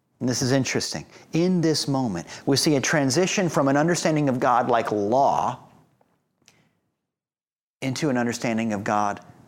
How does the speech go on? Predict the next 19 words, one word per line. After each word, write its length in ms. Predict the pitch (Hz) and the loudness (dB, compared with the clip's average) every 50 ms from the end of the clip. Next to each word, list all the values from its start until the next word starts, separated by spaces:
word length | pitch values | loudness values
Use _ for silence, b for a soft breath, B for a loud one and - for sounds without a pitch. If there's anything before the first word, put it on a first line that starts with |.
| - - _ _ _ _ _ _ - | -20 -20 _ _ _ _ _ _ -6
like 260 | - 95 95 92 - | -4 -4 -4 -4 -4
love. 400 | 127 135 160 151 - - - - - - - - - _ _ _ _ _ _ _ _ _ _ _ - | -2 0 0 -2 -2 -6 -10 -16 -20 -20 -20 -20 -20 _ _ _ _ _ _ _ _ _ _ _ -8
And 120 | 127 110 | -4 -2
there's 180 | 104 104 101 95 | -2 -2 0 0
a 40 | 98 | 0
lesson 360 | 98 110 110 107 - 107 95 | 2 2 0 0 -2 -6 -4
for 180 | - 113 107 101 | -2 0 0 2
us 160 | 95 - - | 2 0 2
there 200 | 117 107 98 87 | 2 2 2 2
too. 200 | - - 147 110 | 2 0 0 0
If 260 | - - - - - | 0 -4 -12 -4 0
you 60 | 139 | 2
want 140 | 143 151 151 | 2 2 2
to 60 | 143 | 2
get 120 | 139 147 139 | 0 2 2
all 240 | 135 135 135 131 | 4 4 2 2
the 80 | 117 123 | 0 0
way 240 | 113 117 110 104 90 | 2 2 2 2 2
home, 360 | 85 127 127 120 113 104 | 2 2 2 2 2 0